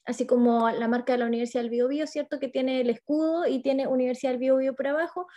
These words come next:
lo más fuerte es el símbolo que el escudo de la universidad, que puede ser utilizado en conjunto o separado del, del nombre, ¿cierto?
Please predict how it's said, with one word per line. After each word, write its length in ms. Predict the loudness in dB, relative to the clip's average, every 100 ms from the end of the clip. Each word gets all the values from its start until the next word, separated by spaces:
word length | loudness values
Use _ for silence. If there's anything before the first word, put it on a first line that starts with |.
| -6
lo 80 | -2
más 180 | 0 0
fuerte 300 | 0 2 2
es 80 | 2
el 120 | 0
símbolo 540 | 0 0 2 2 2
que 180 | 6 6
el 100 | 6
escudo 400 | 2 0 4 6
de 100 | 6
la 100 | 4
universidad, 540 | 2 0 -2 -6 -10 -10 -20 -20 -4
que 80 | 0
puede 240 | 6 4
ser 240 | 6 4 4
utilizado 580 | 2 0 2 2 0 -4 -16 -2
en 140 | 2
conjunto 500 | 2 4 2 2 2
o 40 | 2
separado 600 | 2 2 4 6 6 6
del, 480 | 6 6 4 -2 -6
del 300 | 0 2 4
nombre, 400 | 2 0 -4 -10
¿cierto? 500 | -6 -6 -4 -8 -8